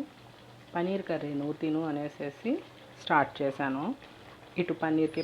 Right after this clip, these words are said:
పన్నీర్ అయ్యింది, చికెన్కి చికెన్ అయ్యింది. ఎలా ఉంది? మీరు కూడా కొంచెం డిఫరెంట్గా ఉంటుంది, ట్రై చేయండి. అది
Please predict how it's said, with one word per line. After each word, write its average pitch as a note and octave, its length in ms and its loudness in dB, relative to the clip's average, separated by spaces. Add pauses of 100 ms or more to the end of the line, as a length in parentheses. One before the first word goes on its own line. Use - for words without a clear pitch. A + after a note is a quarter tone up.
పన్నీర్ E3 340 4
అయ్యింది, F3+ 400 0 (100)
చికెన్కి A#3 440 4
చికెన్ F3+ 380 0
అయ్యింది. D3 420 4 (760)
ఎలా D#3+ 160 8 (120)
ఉంది? C#3+ 320 2 (1000)
మీరు D#3 240 6
కూడా E3 220 6 (600)
కొంచెం D4+ 300 10 (100)
డిఫరెంట్గా D3+ 400 4 (100)
ఉంటుంది, E3+ 280 6 (140)
ట్రై D4 140 4 (120)
చేయండి. D#3 540 8 (2750)
అది C3+ 180 -2